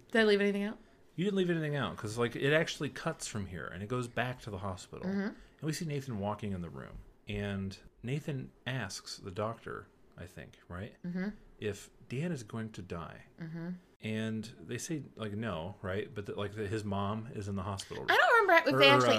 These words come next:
Speaker 2: uh,
Speaker 1: answer or if they said, "Well, you should talk to your mom. She's in the chapel."
Speaker 2: That's right. That's right. Yeah.
Speaker 1: Yeah. So I don't know if they even answer, though. If they, 'cause he says, "He gonna die?" I think they're just like, "Well, go to your mom in the chapel."
Speaker 2: "Who even are you, kid?"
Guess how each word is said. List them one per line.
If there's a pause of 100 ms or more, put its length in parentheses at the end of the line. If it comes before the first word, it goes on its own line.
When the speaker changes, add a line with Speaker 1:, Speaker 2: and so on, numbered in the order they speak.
Speaker 2:
uh,
Speaker 1:
answer
or
if
they
said, (280)
"Well,
you
should
talk
to
your
mom.
She's
in
the
chapel."
Speaker 2:
That's
right.
That's
right.
Yeah. (220)
Speaker 1:
Yeah. (320)
So
I
don't
know
if
they
even
answer,
though.
If
they,
'cause
he
says,
"He
gonna
die?"
I
think
they're
just
like,
"Well,
go
to
your
mom
in
the
chapel."
Speaker 2:
"Who
even
are
you,
kid?"